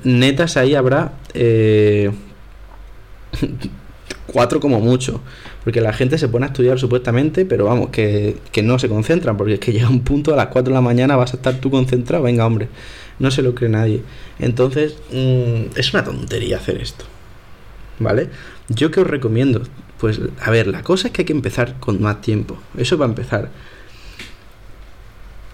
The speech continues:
Si me dices que, yo qué sé, te juegas la vida en el examen y no has estudiado nada porque has,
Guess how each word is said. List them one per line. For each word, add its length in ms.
Si 200
me 120
dices 260
que, 160
yo 100
qué 80
sé, 120
te 80
juegas 260
la 100
vida 140
en 60
el 80
examen 400
y 60
no 120
has 100
estudiado 420
nada 260
porque 240
has, 320